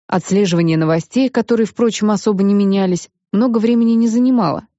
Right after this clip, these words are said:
Хотя сегодня вот сообщалось, что Найтан Сарны заболел и не выходит из своих покоев. Волнуется весь Ниагар. Всё остальное свободное время, которого было сейчас предостаточно, я тратила на тренировки.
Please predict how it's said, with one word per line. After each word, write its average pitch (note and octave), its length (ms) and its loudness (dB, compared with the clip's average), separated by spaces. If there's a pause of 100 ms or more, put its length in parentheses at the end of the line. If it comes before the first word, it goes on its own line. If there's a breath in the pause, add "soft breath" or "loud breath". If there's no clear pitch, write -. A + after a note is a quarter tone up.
(240)
Хотя F#3 320 -2
сегодня G3+ 420 0
вот D#3+ 160 -4
сообщалось, F#3 680 -2 (120)
что - 280 -2
Найтан G#3+ 400 0
Сарны G#3+ 460 0
заболел F#3 720 0 (180)
и G3+ 80 0
не F#3+ 160 2
выходит F3+ 640 -2
из E3+ 100 -2
своих E3 380 -2
покоев. F3+ 500 -2 (300)
Волнуется F3 800 0
весь D#3+ 400 -2
Ниагар. F3 580 -2 (760)
Всё - 220 -2
остальное C4 460 2
свободное F3+ 580 0
время, F#3+ 360 0
которого E3+ 420 0
было F3 260 2
сейчас E3 380 -4
предостаточно, G#3 1000 -2 (220)
я G3 360 0
тратила F#3+ 560 0
на G3 160 0
тренировки. A3+ 680 -2